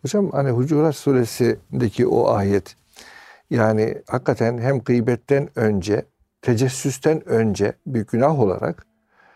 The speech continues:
Cenab-ı Hak "Kötü zanda bulunmayın" ya da işte "Zannın çoğundan sakının." diyor. Çünkü zannın öylesi var, günahtır. Belki o gıybeti, tecessüsü oluşturan da bu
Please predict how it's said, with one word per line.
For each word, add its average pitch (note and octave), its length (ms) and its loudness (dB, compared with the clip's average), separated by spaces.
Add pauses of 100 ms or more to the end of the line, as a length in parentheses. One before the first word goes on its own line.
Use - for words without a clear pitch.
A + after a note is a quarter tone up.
(280)
Cenab-ı C#3+ 360 0
Hak D3 100 0 (340)
"Kötü - 260 -8
zanda C3+ 320 0
bulunmayın" A2+ 480 -2 (160)
ya A2+ 240 0
da G#2+ 100 2
işte G#2+ 380 -2 (260)
"Zannın C#3 360 0
çoğundan D3 520 0
sakının." C#3 480 -4 (160)
diyor. E2+ 180 -14 (380)
Çünkü A#2+ 320 -2
zannın A2+ 380 0
öylesi A2 440 0
var, C3+ 120 2
günahtır. A2+ 580 -2 (680)
Belki G#3 300 4
o E3 200 2
gıybeti, C3+ 680 2
tecessüsü C3+ 600 -2
oluşturan C3 640 0
da A#2 140 -2
bu A#2 220 -2